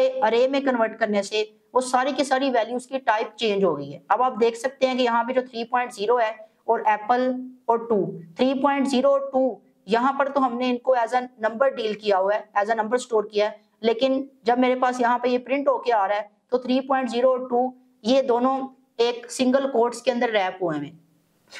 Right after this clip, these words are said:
तो single quotes के अंदर वही चीज wrap होती है जो कि एक string हो। तो यानी यहाँ पर numpy dot array ने क्या किया है कि तमाम values को string के अंदर convert कर दिया है,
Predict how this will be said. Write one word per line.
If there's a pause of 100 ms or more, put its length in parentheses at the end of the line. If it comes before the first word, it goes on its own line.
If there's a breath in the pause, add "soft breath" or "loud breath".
तो
single
quotes
के
अंदर
वही
चीज
wrap
होती
है
जो
कि
एक
string
हो। (360 soft breath)
तो
यानी
यहाँ
पर (300)
numpy
dot
array
ने
क्या
किया
है
कि
तमाम
values
को
string
के
अंदर
convert
कर
दिया
है,